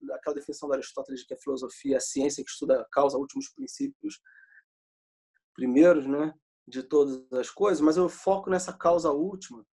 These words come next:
de todas as coisas. Ali, quando eu falo em causa última, eu falo, "É daqui pra frente que a gente vai partir." Ou seja,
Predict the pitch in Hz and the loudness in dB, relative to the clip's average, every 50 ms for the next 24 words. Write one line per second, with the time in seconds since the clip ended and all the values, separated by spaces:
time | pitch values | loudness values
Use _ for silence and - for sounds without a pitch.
0 | _ _ _ _ - 135 139 139 156 165 156 160 185 180 - - - 143 131 117 | _ _ _ _ -16 -14 -10 -6 -4 -4 -2 -2 -4 -4 -4 -4 -2 0 0 0
1 | 107 - - _ - - _ _ _ _ - 165 170 156 143 147 165 220 233 147 | -2 -6 -12 _ -20 -20 _ _ _ _ 4 6 6 6 4 2 -4 -6 -6 -8
2 | - - - 165 160 160 - 170 180 196 185 - - - 156 147 131 120 120 135 | -8 -6 -6 -6 -6 -6 -4 -4 -4 -4 -4 -6 -6 -6 -6 -6 -6 -6 -8 -8
3 | 185 196 196 - - - - 156 143 131 123 131 135 - - - - 208 - 190 | -8 -8 -8 -8 -10 -8 -6 -6 -6 -6 -6 -8 -8 -10 -10 -12 -14 -8 -8 -8
4 | 185 - - 180 185 - 185 185 185 185 185 185 - - 185 - - - - - | -6 -6 -8 -10 -10 -8 -10 -10 -8 -4 -6 -4 -4 -4 -6 -6 -6 -12 -14 -14
5 | 117 - - - _ _ _ - - 123 110 107 | -14 -14 -14 -18 _ _ _ -12 -8 -8 -8 -8